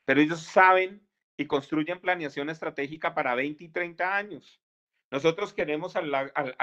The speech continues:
al cabo de uno, dos o tres años cumplir con todos nuestros objetivos, volvernos millonarios, creer que somos los mejores del mercado y se nos olvida que eso es un constructo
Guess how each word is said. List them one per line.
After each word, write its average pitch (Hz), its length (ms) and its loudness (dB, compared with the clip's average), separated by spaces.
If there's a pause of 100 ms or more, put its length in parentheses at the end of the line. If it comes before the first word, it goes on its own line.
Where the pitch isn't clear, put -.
(140)
al 127 320 -4
cabo 156 300 2
de 170 80 2
uno, 156 260 -2
dos 170 240 0
o 165 80 0
tres 165 220 -4
años 151 500 -4 (1120)
cumplir 156 400 0
con 202 180 2
todos 214 280 4
nuestros 180 300 -10
objetivos, 156 800 -6 (880)
volvernos 143 440 4
millonarios, 175 720 -2 (840)
creer 151 360 4
que 180 120 -12
somos 175 260 -6
los 180 120 -6
mejores 147 340 -4
del 170 120 -4
mercado 143 720 -4
y 170 80 -4
se 160 160 0
nos 151 160 -2
olvida 143 420 0
que 156 220 0
eso 131 160 -8
es 156 80 -8
un 175 100 -6
constructo 175 800 0